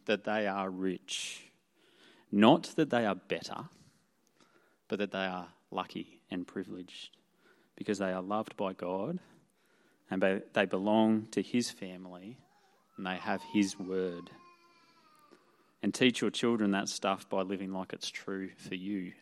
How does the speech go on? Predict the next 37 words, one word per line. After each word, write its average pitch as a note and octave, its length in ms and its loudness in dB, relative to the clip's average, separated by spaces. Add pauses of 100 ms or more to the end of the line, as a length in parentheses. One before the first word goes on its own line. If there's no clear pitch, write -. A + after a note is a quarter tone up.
(220)
first, - 500 -10 (1120)
'cause G2+ 140 -4
they G2 100 4
detect G2+ 460 -4
the F#2+ 100 -6
anxieties. F#2+ 840 -6 (2750)
We'll - 60 -16
talk D3 180 6
about A#2 180 6
the G2+ 60 -8
cost - 460 -4
of G#2+ 120 -2
the F#2+ 80 -6
kingdom. F#2 380 -6 (1080)
I'm B2+ 40 0
not C#3 80 12
gonna C#3 160 12
spend A#2+ 360 4
nearly C3+ 440 4
as A2 100 -2
much F#2+ 260 -6
time F#2+ 260 -6
discussing G#2 440 -4
the G2 80 -6
cost - 320 -4
of G2+ 40 -12
the F#2+ 60 -14
kingdom. F#2+ 500 -14 (540)
Uh, A#2 200 10
in D3+ 100 6
the C3+ 80 6
passage, D3+ 400 4
it's A#2 140 0
just - 160 0
kind B2 180 0
of G2 160 -4
there. F#2 360 0